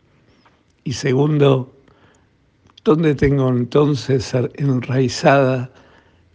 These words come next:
mi espiritualidad? ¿Hago las cosas para que me vean o por amistad con Él?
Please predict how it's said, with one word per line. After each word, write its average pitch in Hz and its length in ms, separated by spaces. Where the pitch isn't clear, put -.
mi 131 100
espiritualidad? 113 1000
¿Hago 143 260
las 120 180
cosas 127 380
para 120 260
que 117 160
me 117 140
vean 131 440
o 131 120
por 123 200
amistad 120 640
con 113 260
Él? 98 260